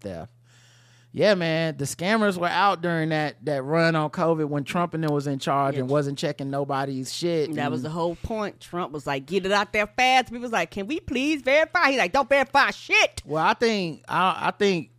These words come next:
Speaker 1: he doesn't want it verified because him and his friends be raiding the coffers.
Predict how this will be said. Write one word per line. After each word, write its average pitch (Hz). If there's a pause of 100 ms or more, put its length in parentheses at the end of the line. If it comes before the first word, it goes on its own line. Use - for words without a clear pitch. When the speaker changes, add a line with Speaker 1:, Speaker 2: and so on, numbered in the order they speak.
Speaker 1:
he 175 (520)
doesn't 143
want 135
it 120
verified 120
because 117
him 127
and 127
his 117
friends 131
be 113
raiding 113
the 107
coffers. 120